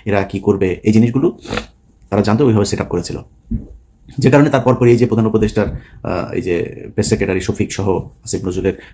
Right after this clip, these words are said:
ঘনিষ্ঠ যারা যারা আছে প্রথম আলো এদেরকে এখানে বসিয়ে দিয়েছেন, তারা তাদের মতো করে চালাচ্ছেন। এই দেশের এই যে পাঁচ তারিখের যেই আন্দোলন, যে বিপ্লব, যে স্বাধীনতা,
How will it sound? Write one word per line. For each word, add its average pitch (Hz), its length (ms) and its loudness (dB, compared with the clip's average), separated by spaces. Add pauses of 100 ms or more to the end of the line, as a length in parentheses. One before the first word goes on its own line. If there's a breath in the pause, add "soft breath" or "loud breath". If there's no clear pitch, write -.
(100)
ঘনিষ্ঠ 98 260 -2
যারা 92 180 -2
যারা 90 160 -4
আছে 90 120 -6
প্রথম 107 220 -2
আলো 98 120 0
এদেরকে 92 280 -4
এখানে 90 460 -8
বসিয়ে 98 240 -4
দিয়েছেন, - 260 -4
তারা 104 140 0
তাদের 92 200 -2
মতো 85 160 -6
করে 82 140 -8 (160)
চালাচ্ছেন। - 340 -12 (920 loud breath)
এই 160 100 6
দেশের 180 480 4
এই 143 100 6
যে 160 100 6
পাঁচ 151 200 0
তারিখের 147 260 2
যেই 120 320 4 (100)
আন্দোলন, 101 420 0 (200)
যে 90 120 -4
বিপ্লব, 98 360 -2
যে 90 80 -8
স্বাধীনতা, 92 540 -6